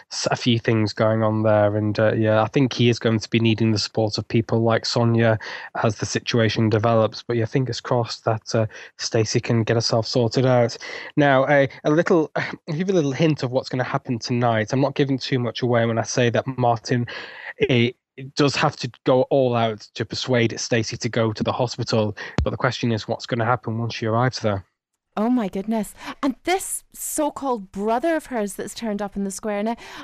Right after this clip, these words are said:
Speaker 2: I don't get this. He seems so desperate to get to know Stacey. He obviously had a key, like Stacey did as well.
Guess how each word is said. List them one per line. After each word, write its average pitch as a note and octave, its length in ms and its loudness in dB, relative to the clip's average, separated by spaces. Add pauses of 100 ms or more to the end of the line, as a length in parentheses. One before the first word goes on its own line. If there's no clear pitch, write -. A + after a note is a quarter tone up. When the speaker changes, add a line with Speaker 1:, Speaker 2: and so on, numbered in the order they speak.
(120)
Speaker 2:
I D4 140 2
don't D4 200 -2
get A#3 200 0
this. F#3+ 240 -4
He C#4+ 160 -6
seems C#4+ 300 -4
so D#4 240 -2
desperate C4 540 -6
to - 60 -14
get - 180 -4
to - 120 -6
know G3+ 160 -2
Stacey. F#3+ 580 -6 (240)
He - 200 -12
obviously C4 420 -4
had A#3 180 -4
a A3+ 40 -6
key, F#3+ 400 -10
like G#3+ 200 -4
Stacey G3 440 -8
did F#3 180 -6
as F3+ 180 -10
well. E3+ 300 -4